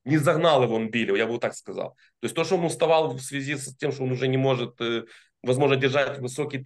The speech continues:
темп, да и он никогда таким супер, в молодости, я помню его бои, когда, да, он такой был агрессор, э, многоударный комбинация, сейчас, понятно, уже совсем другой у него бокс, но,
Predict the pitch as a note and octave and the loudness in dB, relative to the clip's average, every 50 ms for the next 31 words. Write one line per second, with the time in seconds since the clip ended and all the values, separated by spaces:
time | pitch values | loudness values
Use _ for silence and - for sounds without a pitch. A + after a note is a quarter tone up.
0 | - _ - D#3 C#3+ C3+ C3 C#3+ D3+ D3+ D3+ D3+ D3+ D#3 D3 C#3 F3 - - - | -8 _ 0 0 2 2 2 2 2 2 0 -2 -4 -4 0 0 0 0 0 -2
1 | - C#3 B2+ - - B2+ C3 B2+ A2+ - - _ _ _ - C#3+ E3 E3+ D#3 B2+ | -4 -6 -6 -6 -8 -6 -6 -6 -6 -6 -12 _ _ _ 2 4 6 6 6 6
2 | B2+ B2+ C3 C3 C3 B2+ B2+ C3 C3+ B2 - A#2+ A#2+ A#2+ A#2 A2+ A#2+ A#2+ A2+ A#2+ | 2 2 2 2 2 2 2 2 0 -2 0 -2 0 0 2 2 2 2 2 0
3 | B2+ C#3+ - C3+ A#2+ A#2+ B2 A#2 A#2+ B2 A2+ G#2+ G#2+ G#2 A2 - B2+ A#2 A2+ A2+ | 0 0 -2 -2 0 2 2 4 4 4 2 2 0 -4 -6 -8 -8 -6 -4 -2
4 | A2+ A2+ A2+ G#2+ A#2+ C#3+ D#3+ E3 - - B2+ A#2+ - - _ _ _ _ _ _ | -2 -2 -2 -2 -2 -2 -2 -2 0 0 -4 -4 -4 -10 _ _ _ _ _ _
5 | A#2 A2 G#2+ A2 A#2 A#2+ A2+ A#2+ A#2+ A#2+ C3+ C3 B2+ B2+ B2 - B2 B2+ D3 C#3+ | -8 -6 -6 -2 -2 -2 -2 -2 -4 -2 0 0 0 -2 -6 -8 -6 -4 -4 -4
6 | - - - - B2 - D3+ D3 C#3 - - C#3+ C3+ A#2+ G#2+ - A#2 A2 A#2 - | -4 -8 -16 -16 -4 -2 -2 -2 0 -2 -2 0 2 0 0 0 -4 -6 -6 -8
7 | - B2 - - B2+ A#2+ B2 A#2+ A#2 A#2 B2+ B2 A#2+ A#2 A#2+ A#2 A#2+ A#2 A2 G#2+ | -8 -8 -4 -4 -4 -2 -2 -4 -2 0 2 2 2 0 -2 -4 -4 -4 -2 -2
8 | G#2 A#2 - - - A2+ A#2 A#2 A2 A2 | -2 -2 -4 -8 -4 0 2 2 2 2